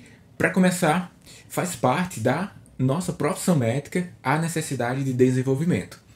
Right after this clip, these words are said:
seja relacionado a novas terapêuticas, opções de diagnóstico, opções de tratamento. A gente acaba assimilando esse comportamento e também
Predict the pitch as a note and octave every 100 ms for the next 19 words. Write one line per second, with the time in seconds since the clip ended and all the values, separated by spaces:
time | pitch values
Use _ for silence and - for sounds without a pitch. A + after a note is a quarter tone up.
0 | - - - B2+ C#3+ D3+ C#3+ C3 - A#2+
1 | C3 A#2+ B2 B2 A2+ G#2+ - A#2 A2+ A2
2 | A2 A2 - - B2 G#2+ - C3 D3 D3
3 | - A#2+ A#2+ - - A2+ A2+ A#2+ C3+ B2
4 | A2 G2 G#2+ C#3 C#3 - C3 - B2+ B2
5 | A2+ B2+ A2 A#2 B2+ G2 - - - -
6 | - - - - - - - D3+ E3+ E3+
7 | D#3+ D#3+ - E3+ C#3 B2+ C#3 D#3 D#3 -
8 | C3 C3+ - C3+ C3 - G#2+ A#2 D3+ -
9 | - - G3+ F#3 D#3 F3+